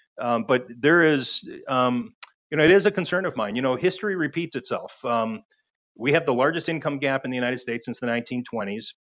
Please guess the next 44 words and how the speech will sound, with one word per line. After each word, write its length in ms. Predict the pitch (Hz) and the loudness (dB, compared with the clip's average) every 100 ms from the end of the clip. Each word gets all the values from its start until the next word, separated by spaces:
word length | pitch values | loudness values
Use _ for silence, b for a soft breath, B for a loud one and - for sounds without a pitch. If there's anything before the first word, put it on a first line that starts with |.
| _ _ - | _ _ -10
We 80 | 117 | -8
started, 560 | - 135 135 135 123 - - | 0 4 4 4 0 -4 -12
um, 500 | 113 110 110 107 107 117 | -6 -2 -2 -2 -8 -8
we 100 | 117 | -8
started 520 | - 127 123 113 104 - | -2 0 0 -2 -6 -6
curbing 560 | - 147 151 156 165 - | 2 4 4 0 -2 -2
migration 580 | 127 123 135 139 147 | -2 2 2 2 -2
into 240 | 135 139 139 | -4 -6 -4
the 80 | 147 | -2
U 180 | 120 | 2
S 180 | 120 123 | 2 0
in 60 | 131 | -2
the 80 | 120 | -2
nineteen, 560 | 120 127 139 127 123 b _ | -2 -2 -4 -4 -6 b _
just 180 | 139 - | -2 0
before 320 | 139 147 143 | 0 4 4
the 80 | 139 | 4
nineteen 380 | 123 123 131 117 | 2 0 -4 -4
twenties, 360 | 123 123 123 - | -4 -4 -4 -6
because 300 | 110 117 110 | -4 -4 -4
we 140 | 123 | -2
were 140 | 120 | 0
afraid 340 | 113 127 131 131 | -2 0 0 0
that 120 | 113 | -2
we 100 | 120 | -4
were 80 | 110 | -4
starting 360 | - 120 120 | -2 -2 -2
to 100 | 117 | -4
not 260 | 107 123 131 | -2 -2 0
look 160 | 135 139 | 0 0
like 140 | 127 | 0
America. 560 | 139 113 104 104 117 117 _ _ _ _ | 0 0 0 -2 -6 -8 _ _ _ _
That 200 | 127 180 | -2 0
was 120 | 185 | 0
followed 360 | - 156 151 131 | 2 2 2 2
by 120 | 131 | 0
a 60 | 123 | 0
Great 260 | 131 127 | 0 -2
Depression, 520 | 131 - 120 - 120 - _ _ | -4 -4 -4 -2 -6 -6 _ _
followed 440 | _ 143 139 156 156 | _ 2 4 4 4
by 180 | 139 135 | 4 4
a 80 | |
world 400 | 120 123 120 107 | 4 2 2 0
war, 360 | 110 113 110 107 | 0 2 2 0